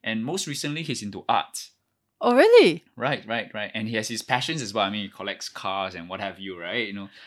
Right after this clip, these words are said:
Speaker 1: yeah. So, so he has all these inter-, oh, he has bubble tea business,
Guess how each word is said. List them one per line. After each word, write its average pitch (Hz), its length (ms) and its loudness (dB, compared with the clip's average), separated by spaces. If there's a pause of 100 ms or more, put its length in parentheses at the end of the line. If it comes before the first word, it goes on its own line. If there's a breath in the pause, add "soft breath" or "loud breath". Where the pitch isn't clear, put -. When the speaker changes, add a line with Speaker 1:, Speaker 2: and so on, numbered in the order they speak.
(240 soft breath)
Speaker 1:
yeah. 113 200 2
So, 185 200 0
so 196 140 -4
he 147 140 -4
has 110 120 -2
all 135 240 4
these 143 260 0
inter-, 113 320 -6
oh, 127 80 0
he 117 120 0
has - 220 -2 (440)
bubble 113 180 4
tea 123 120 -2
business, 120 460 -2